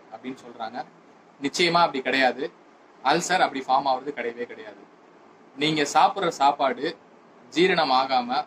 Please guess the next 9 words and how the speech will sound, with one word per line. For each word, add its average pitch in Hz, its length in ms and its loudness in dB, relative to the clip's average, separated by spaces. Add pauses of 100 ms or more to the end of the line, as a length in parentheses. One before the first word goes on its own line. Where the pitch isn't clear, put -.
(100)
உங்க 123 160 -10
வயித்துலயே 135 440 -4
இருக்குது, 120 380 -6 (800)
அதாவது 131 320 4
பசிக்காமலே 165 640 0
சாப்பிட்றீங்க, 123 520 0 (380)
அளவுக்கு 151 340 2
அதிகமா 139 340 -4
சாப்பிட்டுறீங்க 127 520 -2